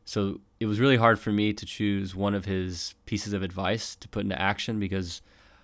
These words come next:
many of them I have and they've had a pr-, profound impact, but the one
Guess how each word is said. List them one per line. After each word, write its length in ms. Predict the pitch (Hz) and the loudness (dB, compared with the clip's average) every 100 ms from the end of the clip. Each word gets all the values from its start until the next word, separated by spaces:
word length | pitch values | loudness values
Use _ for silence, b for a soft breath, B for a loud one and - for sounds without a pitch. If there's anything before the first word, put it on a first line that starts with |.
| b b - | b b 2
many 240 | 113 117 | 4 6
of 160 | 107 98 | 6 6
them 380 | 101 98 - - - | 4 4 0 -8 -6
I 120 | 92 | -4
have 360 | 95 98 107 | 2 4 4
and 80 | 107 | 2
they've 140 | 98 92 | 0 0
had 160 | 92 | -2
a 40 | 92 | -2
pr-, 160 | 98 90 - | -6 -8 -8
profound 420 | 101 92 95 92 | -6 -2 0 0
impact, 420 | 95 104 110 113 | 0 4 4 4
but 120 | 107 98 | -2 -2
the 80 | |
one 460 | 92 101 107 107 | 0 4 4 4